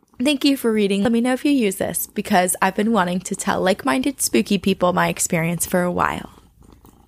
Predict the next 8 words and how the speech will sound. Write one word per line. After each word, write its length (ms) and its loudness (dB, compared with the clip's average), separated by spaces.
Also, 440 2
I 120 0
used 400 0
different 300 -2
names 440 0
for 160 -10
everybody 440 0
above. 400 -6